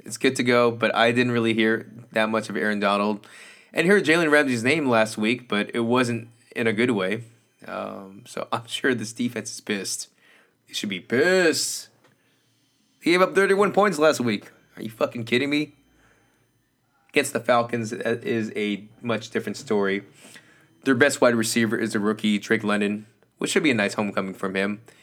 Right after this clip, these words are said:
He went to U S C, Trojans. But, yeah, I'm not scared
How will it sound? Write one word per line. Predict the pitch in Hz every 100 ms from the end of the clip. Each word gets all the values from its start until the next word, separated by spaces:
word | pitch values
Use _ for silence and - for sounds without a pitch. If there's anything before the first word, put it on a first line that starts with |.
| _
He | 135
went | 147
to | 113
U | 107 101
S | -
C, | 98 104 104 _ _ - _
Trojans. | - 117 101 104 127 127 - _ _ _ _ _ - - - _ _ _ _
But, | - 113 - - _ _ _ _ _
yeah, | 135 123 - - _ _ _ _ _ - _ _ _ _ _ _ -
I'm | 120 123
not | 104
scared | - 104 101 98